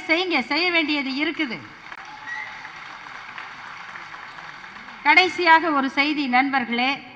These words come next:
நான் ஒரு வழக்கறிஞர், நிறைய இங்க எல்லாம் மருத்துவ மாணவர்கள் இருக்காங்க.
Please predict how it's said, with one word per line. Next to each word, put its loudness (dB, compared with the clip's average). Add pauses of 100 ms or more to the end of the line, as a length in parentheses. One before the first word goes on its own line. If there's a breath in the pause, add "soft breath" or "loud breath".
(340)
நான் 8
ஒரு 0
வழக்கறிஞர், 0 (1120)
நிறைய 2
இங்க -2
எல்லாம் -2
மருத்துவ 6
மாணவர்கள் 8
இருக்காங்க. -2